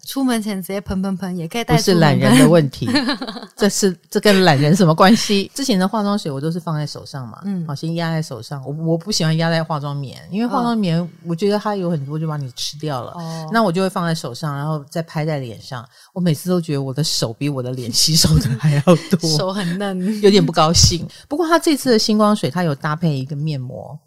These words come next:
Speaker 1: 嗯。
Speaker 2: 就是，呃，那个面膜是布做的。
Speaker 1: 嗯。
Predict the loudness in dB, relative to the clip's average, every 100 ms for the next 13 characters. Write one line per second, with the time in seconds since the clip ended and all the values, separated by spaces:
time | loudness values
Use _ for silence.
0 | -12 -10 -10 -10 -6 -2 -2 -4 -6 -8
1 | -6 -4 0 0 2 0 0 -2 -4 -6
2 | -6 -6 -6 -10 -10 -14 -12 -10 -10